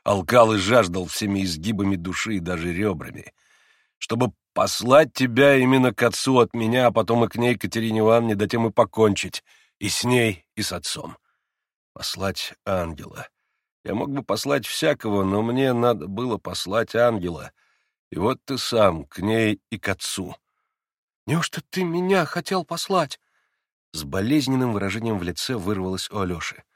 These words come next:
Стой, ты это знал! И вижу, что ты все сразу понял. Но молчи, пока молчи! Не жалей и не плачь! Дмитрий Федорович встал, задумался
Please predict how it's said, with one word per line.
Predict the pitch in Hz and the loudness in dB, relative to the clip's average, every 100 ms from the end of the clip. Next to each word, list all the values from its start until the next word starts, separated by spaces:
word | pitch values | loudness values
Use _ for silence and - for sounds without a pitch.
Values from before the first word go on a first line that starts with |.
| _ _ _ - | _ _ _ -12
Стой, | - - 135 113 80 | -6 4 6 6 2
ты | - 120 | 2 2
это | 123 165 | 4 4
знал! | 156 196 151 90 82 _ _ _ _ _ | 6 8 8 6 0 _ _ _ _ _
И | - | 2
вижу, | 135 156 165 | 6 6 6
что | - 151 | 4 0
ты | - 180 170 - _ _ _ _ | 2 4 4 2 _ _ _ _
все | - - 139 | -6 0 2
сразу | - 143 135 151 | 4 4 6 4
понял. | - 226 127 104 | 8 8 8 4
Но | 170 | 6
молчи, | 226 208 156 | 6 6 4
пока | 151 156 196 | 4 6 8
молчи! | - 202 165 120 - _ _ _ | 6 6 4 2 0 _ _ _
Не | - | -8
жалей | 101 127 139 151 | -2 4 6 6
и | 156 156 | 6 4
не | 143 | 2
плачь! | 117 131 87 - - _ _ _ _ _ _ _ | 6 4 4 0 -8 _ _ _ _ _ _ _
Дмитрий | 82 92 135 123 | -4 0 0 0
Федорович | 113 131 113 101 - | -2 -2 -4 -6 -6
встал, | - - 131 143 139 | -8 -4 0 0 -2
задумался | - 90 82 127 127 113 131 | -8 -8 -4 -2 -2 -4 -6